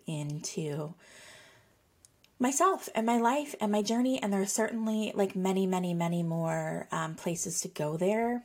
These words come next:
You know, I'm forty-three. I, um, you know, I've lived a lot of days and I have a lot of stories. So there's going to be more and more of those. But today I wanna tell you a story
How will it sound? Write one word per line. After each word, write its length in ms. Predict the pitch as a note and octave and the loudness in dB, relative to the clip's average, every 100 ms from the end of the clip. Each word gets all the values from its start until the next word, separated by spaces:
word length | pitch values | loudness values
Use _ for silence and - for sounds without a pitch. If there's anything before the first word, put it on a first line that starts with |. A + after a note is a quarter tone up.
| - | -6
You 120 | F3 | -4
know, 140 | E3 | -2
I'm 240 | F3 E3 D#3+ | -2 -4 -6
forty-three. 840 | - F#3+ F#3+ F#3 F#3 F3+ F#3+ G3 - - - - _ _ - - - | -2 0 0 -2 0 0 0 -2 -8 -18 -18 -20 _ _ -20 -14 -6
I, 300 | D#3+ D#3+ E3 | -4 -2 -4
um, 520 | E3 D#3 D#3 E3 F3 - | -4 -4 -4 -6 -6 -4
you 120 | G3 | -2
know, 60 | G#3 | 0
I've 120 | G3 | 2
lived 200 | F3 F3 | 0 0
a 40 | |
lot 200 | G3 F#3+ | 0 2
of 80 | F3+ | 0
days 360 | F3 E3 E3 F3 | 0 0 -2 -2
and 120 | D#3+ | -4
I 60 | |
have 180 | D#3+ E3+ | -4 -2
a 40 | E3 | -2
lot 200 | F3 E3 | -2 -2
of 40 | |
stories. 560 | - G3+ F3 F3 F3 - | 0 0 0 -2 -4 -2
So 240 | E3+ - | -2 -2
there's 260 | F#3+ E3+ E3+ | 0 0 -2
going 320 | - A#3 A#3+ | 0 2 2
to 100 | B3 | 0
be 200 | G#3 G3 | 2 2
more 240 | F#3 F#3+ G3 | 2 2 2
and 100 | G3 | 0
more 140 | F#3 | -2
of 100 | F3 | -2
those. 340 | E3+ D#3+ D#3 - - - | -2 0 -2 -6 -10 -4
But 100 | A#3 | -2
today 220 | A3+ C4+ D#4 | 0 4 6
I 100 | F4 | 6
wanna 240 | D#4+ G3+ | 4 0
tell 240 | G3+ A#3 | 0 0
you 200 | A3 G#3 | 2 2
a 40 | G#3+ | 2
story 640 | G#3 - F#3+ F#3+ F#3+ F#3+ | 0 0 2 2 2 2